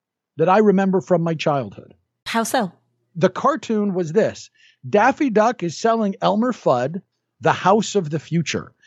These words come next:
Speaker 1: And it's a push button house where, oh, you need your necktie, push a button and a robot comes out and puts your necktie on. And of course, in Looney Tunes fashion, it, it tries to strangle Elmer Fudd and
Speaker 2: <laughs>
Speaker 1: all these things go wrong.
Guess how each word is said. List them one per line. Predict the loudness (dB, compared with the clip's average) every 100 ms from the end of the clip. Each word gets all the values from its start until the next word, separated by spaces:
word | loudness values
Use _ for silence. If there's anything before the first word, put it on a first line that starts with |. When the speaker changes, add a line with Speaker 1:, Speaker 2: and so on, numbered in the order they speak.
| -20 -2
Speaker 1:
And | 2
it's | 2 2 -10 _ _
a | -6
push | 0 0 2
button | 0 -2 -4
house | -2 -2 -2
where, | 0 0 -2 _ -2
oh, | 0
you | 2 0
need | -2 0
your |
necktie, | 0 0 0 0 0
push | 0 -4 -2
a | 0
button | 0 0 -2
and | 0
a |
robot | 2 2 2 -2
comes | -6 -2
out | -2 -4
and | -6
puts | -6
your | -2
necktie | -2 -2 -2 -2 -2
on. | -4 -4
And | -2
of |
course, | 0 0 0 -10 _ _ _
in | -2 0 0 -2
Looney | 0 2 2
Tunes | 2 0 2
fashion, | 0 2 0 -2 -4 -8 -16 _ _ _ _ _
it, | 0 2
it | 2 0 _ _ _ _
tries | 0 2 2
to | -4
strangle | 0 2 2 0 -4
Elmer | -4 -8 -8
Fudd | -6 -6 -4
and | -6 -6 -8
Speaker 2:
<laughs> | -6
Speaker 1:
all | -2
these | -4 -2
things | -2 -2 2
go | 2
wrong. | 4 0 0